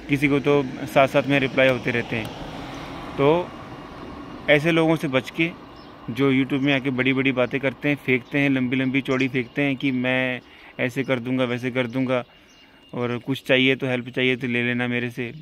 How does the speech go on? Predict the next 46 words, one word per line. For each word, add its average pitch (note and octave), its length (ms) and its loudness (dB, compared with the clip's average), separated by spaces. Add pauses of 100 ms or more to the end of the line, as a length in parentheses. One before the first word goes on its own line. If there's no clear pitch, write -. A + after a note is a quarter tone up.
(140)
मैं, F3 160 -10
मैं F3+ 140 -4
छोड़ते D3 380 -2
रहते C3+ 260 -2
हैं। B2 160 -4 (600)
क्योंकि D3+ 300 2
हर C#3 320 0
YouTuber C3+ 640 0 (600)
कमाने C3 340 2
के B2+ 140 -4
लिए C3 100 2
बैठा A2+ 240 -2
हुआ G#2+ 240 -6
है, G#2+ 120 -14 (400)
हर C#3+ 180 4
बंदा A#2 360 0
कमाने A2+ 380 -4
के A#2+ 100 -4
लिए A#2 120 -2
बैठा A2+ 220 -6
हुआ A2+ 240 -4
है, A#2+ 60 -8 (360)
किसी C3+ 200 -2
न C3 120 2
किसी A#2+ 180 -4
तरीके A#2+ 360 -2
से, A#2+ 220 -6 (580)
चाहे A#2+ 120 2
वो A#2 280 -2 (160)
मैसेज B2+ 380 -2
के B2 120 0
reply B2+ 360 2
करने B2+ 280 0
से B2 120 -6
प-, A#2+ 200 -8
पैसे A#2+ 240 -4
कमाए। A#2+ 340 -6 (340)
और C3+ 80 0
बहुत B2+ 260 -2
सारे C3+ 160 2
लोग B2+ 260 0
हैं C#3+ 80 2
जो C#3+ 100 0
पैसा C3 280 -2
दे B2+ 160 0
के D#3 200 0